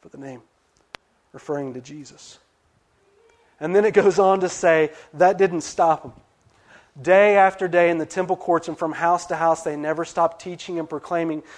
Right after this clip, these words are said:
the good news that Jesus is the Christ. That's contradictory to everything that I think about as an American Christian. How do you even fathom that?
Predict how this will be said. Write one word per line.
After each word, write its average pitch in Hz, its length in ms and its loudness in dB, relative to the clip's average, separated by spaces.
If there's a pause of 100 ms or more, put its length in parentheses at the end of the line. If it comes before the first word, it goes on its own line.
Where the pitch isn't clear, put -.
(100)
the 160 80 -6
good 165 220 -4
news 160 360 -4 (200)
that 156 160 -6
Jesus 156 680 -4 (280)
is 143 140 -10
the 143 60 -6
Christ. - 640 -6 (3250)
That's - 160 -16
contradictory 165 600 -8
to 139 100 -6
everything 160 800 -8 (300)
that 143 80 -10
I 143 80 -6
think 139 180 -12
about 131 200 -6
as 123 100 -12
an 123 60 -12
American 127 340 -14
Christian. - 340 -18 (1900)
How 220 160 -2
do 233 80 -4
you 185 100 -4
even 170 140 -6
fathom 160 360 0
that? - 220 -20